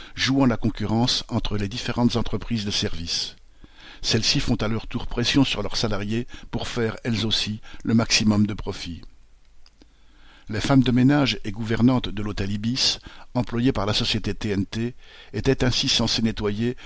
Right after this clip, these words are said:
plus de trois chambres par heure, ce qui est impossible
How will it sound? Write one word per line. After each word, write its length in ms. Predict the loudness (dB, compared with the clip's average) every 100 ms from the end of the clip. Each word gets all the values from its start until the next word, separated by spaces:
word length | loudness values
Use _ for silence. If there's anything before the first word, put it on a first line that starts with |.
| -14
plus 140 | -6 -4
de 100 | -2
trois 260 | -2 0
chambres 320 | 2 2 2 0
par 220 | -4 -2
heure, 320 | -4 -4 -8 -12 -20 -14 -4
ce 140 | -2
qui 140 | 0
est 120 | 2 2
impossible 560 | 2 0 0 0 -4